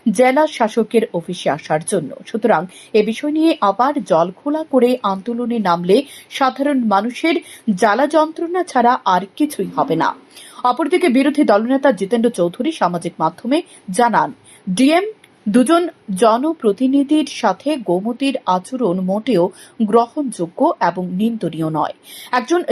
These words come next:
জনসেবক হিসেবে কর্তব্য পালনে অবহেলা এবং নিছক অহংকার বলে অভিমত প্রকাশ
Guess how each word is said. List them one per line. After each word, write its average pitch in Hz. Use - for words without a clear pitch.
জনসেবক 302
হিসেবে 208
কর্তব্য 233
পালনে 202
অবহেলা 214
এবং 190
নিছক 262
অহংকার 254
বলে 247
অভিমত 175
প্রকাশ 165